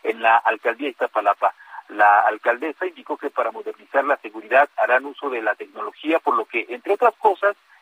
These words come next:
van a instalar vigilancia remota con drones y cámaras de videovigilancia. Y bueno, también señaló finalmente que junto con la jefa de gobierno de la Ciudad de México, Claudio Sheinbaum, trabajan en la revisión y actualización del reglamento de panteones a efecto de mejorar este instrumento jurídico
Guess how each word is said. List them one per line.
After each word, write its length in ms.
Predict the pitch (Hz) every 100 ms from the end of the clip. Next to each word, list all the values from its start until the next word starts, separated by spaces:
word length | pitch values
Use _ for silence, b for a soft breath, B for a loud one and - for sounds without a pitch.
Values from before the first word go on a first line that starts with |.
| _
van 180 | 135 170
a 40 |
instalar 360 | 165 - 131 151
vigilancia 540 | - 135 147 156 -
remota 380 | - 247 294 -
con 220 | - -
drones 320 | - 143 143 135
y 60 | -
cámaras 400 | 135 135 135 123
de 100 | 113
videovigilancia. 840 | 107 110 110 156 170 165 147 208 b b b -
Y 80 |
bueno, 180 | 294 370
también 280 | - 262 302
señaló 420 | 277 233 247 277 -
finalmente 460 | - 120 123 135 -
que 140 | 120
junto 300 | - - 110
con 160 | - 110
la 100 | 107
jefa 220 | 143 -
de 100 | 117
gobierno 460 | 107 120 127 131 - B B B B
de 80 | 107
la 80 | 107
Ciudad 240 | - 113 127
de 80 |
México, 380 | 120 123 135 120 -
Claudio 320 | 120 120 113
Sheinbaum, 440 | - 135 123 139 - B B B
trabajan 500 | - - 175 - 175
en 80 | 156
la 80 | 123
revisión 460 | 113 110 - - 110
y 80 | 127
actualización 680 | 123 - 117 - - 156 147
del 100 | 135
reglamento 460 | 110 113 139 147
de 80 | 123
panteones 520 | - 127 139 139 135
a 40 | -
efecto 360 | - - -
de 100 | 127
mejorar 400 | 110 - 453 - - _ _ _
este 280 | 381 359 -
instrumento 580 | 320 - 247 262 - -
jurídico 580 | - - 139 - -